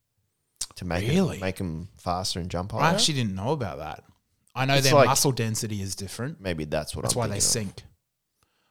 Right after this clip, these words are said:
Speaker 2: That's why they're not good swimmers, apparently. It's an actual scientific
Speaker 1: How come I
Speaker 2: thing.
Speaker 1: sink?
Speaker 2: You're a dense boy too.
Speaker 1: I'm a dense boy.
Speaker 2: Mm.
Speaker 1: You know how some people can float in pools?
Speaker 2: Mm.
Speaker 1: Do you float?
Speaker 2: That's the thing, 'cause the fat ones are the ones that float.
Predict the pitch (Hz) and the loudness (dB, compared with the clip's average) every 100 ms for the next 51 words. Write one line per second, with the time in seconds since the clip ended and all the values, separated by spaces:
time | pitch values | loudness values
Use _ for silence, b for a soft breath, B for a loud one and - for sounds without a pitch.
0 | _ 120 131 120 113 117 107 113 - - | _ -4 -2 0 0 -2 -4 -4 -2 -2
1 | 110 98 90 - 85 78 - 64 90 _ | -2 -4 -6 -8 -10 -10 -12 -14 -16 _
2 | 107 110 107 - 98 - 107 101 95 - | -2 -2 -2 -6 -4 -2 -2 -4 -6 -2
3 | 190 - 294 127 127 139 - 80 65 - | -2 0 -2 0 0 0 -2 -6 -10 -16
4 | _ _ _ _ _ _ _ _ _ _ | _ _ _ _ _ _ _ _ _ _
5 | _ - 120 107 113 113 - 110 107 123 | _ -4 -2 0 0 0 -2 -2 0 2
6 | 123 110 98 82 87 - 98 110 90 95 | 2 2 2 2 0 0 2 2 0 -4
7 | _ _ 117 117 208 175 160 156 160 151 | _ _ -12 2 6 6 8 4 4 2
8 | 151 113 - 131 151 - 117 107 120 160 | 2 0 2 2 2 -2 -6 -2 -2 -2
9 | 269 - _ - 120 113 104 131 151 - | -6 -12 _ -20 -20 -18 -10 0 0 2
10 | 156 240 - B B B B - - 131 | 0 0 -6 B B B B 0 2 4
11 | 156 170 - 127 123 - 131 - 131 120 | 4 4 2 0 0 4 4 4 0 0
12 | 117 110 110 107 107 - 107 135 247 | 0 -2 -2 -4 -4 -6 -2 0 0